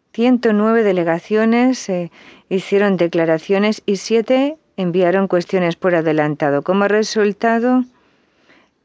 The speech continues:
se le dirigieron a Libia doscientas ochenta y cinco recomendaciones. La Troika quisiera dar las gracias a la delegación de Libia, Su Excelencia el señor Mohamed El Lamlón, ministro de Justicia,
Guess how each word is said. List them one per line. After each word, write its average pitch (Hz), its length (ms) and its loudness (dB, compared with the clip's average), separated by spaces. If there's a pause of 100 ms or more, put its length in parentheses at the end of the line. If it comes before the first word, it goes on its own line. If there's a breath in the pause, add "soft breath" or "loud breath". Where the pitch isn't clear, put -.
(760)
se 196 160 -2
le 190 100 2
dirigieron 190 540 0
a 220 80 0
Libia 208 380 0
doscientas 220 640 -2
ochenta 185 360 -2
y 165 80 2
cinco 196 360 -2
recomendaciones. 156 920 -2
La 175 120 -2
Troika 202 360 0
quisiera 160 340 -4
dar 151 140 -2
las 151 180 -2
gracias 202 360 -2
a 202 40 2
la 170 120 0
delegación 156 480 -2
de 175 80 0
Libia, 226 400 0 (680 loud breath)
Su - 140 -2
Excelencia 226 400 0
el 196 80 -2
señor 196 320 0
Mohamed 202 720 -2
El 180 160 0
Lamlón, 185 420 0
ministro 185 560 -2
de 190 220 -2
Justicia, 208 760 -2